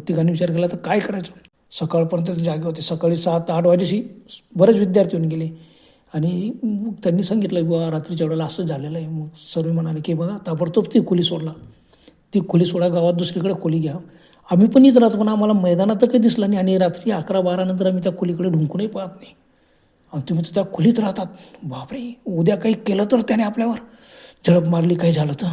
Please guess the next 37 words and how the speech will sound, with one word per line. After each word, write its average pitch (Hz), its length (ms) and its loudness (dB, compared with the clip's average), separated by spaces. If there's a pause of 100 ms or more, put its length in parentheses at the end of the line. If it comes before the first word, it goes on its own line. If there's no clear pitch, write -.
बापरे, 139 320 -8
नक्की 160 280 -2
भुताटकी." 160 460 -4 (680)
तिघांना 175 260 2
विश्वास 175 300 0
बसला 175 300 -6
की - 160 -4
हे 165 240 4
भास 156 300 0
नाही 196 160 0
येत. - 120 -8 (220)
मी 175 100 4
प्रकाश 170 360 2
म्हणाले, 170 280 4
"बघा, 170 220 4 (480)
तो 190 60 4
आपल्याला 180 300 4
दिसतो, 170 300 -2
आपण 151 320 -4
काय 185 160 6
करायचं, 180 240 4
अकरा 180 300 4
बारा 180 200 4
वाजले 175 200 4
का 190 100 4
झोपून 165 320 4
जायचं, 156 240 -2
उठायचंच 175 560 2
नाही. 185 160 -6 (420)
बेल 185 180 6
वाजेच्या 196 380 6
आधीसुद्धा 196 360 2
तो 202 220 4
आपल्याला, 196 300 4
आपल्या 196 400 -2
अंगाला 190 260 0
हात 165 120 2